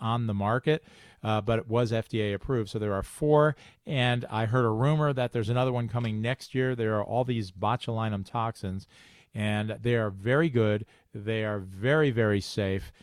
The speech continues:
Uh, the chance of something bad happening with these things is remote, and when we talk about remote in, uh, in medicine and plastic surgery, that means much less than one in a million, uh, of a bad thing happening. Yes,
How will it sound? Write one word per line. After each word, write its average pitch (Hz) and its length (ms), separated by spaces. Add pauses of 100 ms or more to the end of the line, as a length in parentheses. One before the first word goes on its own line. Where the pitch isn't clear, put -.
(300)
Uh, 104 200
the 101 100
chance 143 320
of 131 80
something 123 400
bad 120 400
happening 120 500
with 113 120
these 113 180
things 117 340
is 104 340 (280)
remote, 107 640 (180)
and 101 140
when 101 140
we 107 80
talk 120 240
about 107 260
remote 107 540 (360)
in, 104 400
uh, 98 220
in 104 220
medicine 113 440
and 92 120
plastic 110 420
surgery, 113 300
that 107 160
means 107 280 (320)
much 131 300
less 117 220
than 104 120
one 101 160
in 95 120
a 92 40
million, 95 440 (180)
uh, 101 40 (260)
of 104 140
a 98 60
bad 104 400
thing 95 160
happening. 92 380 (320)
Yes, 135 480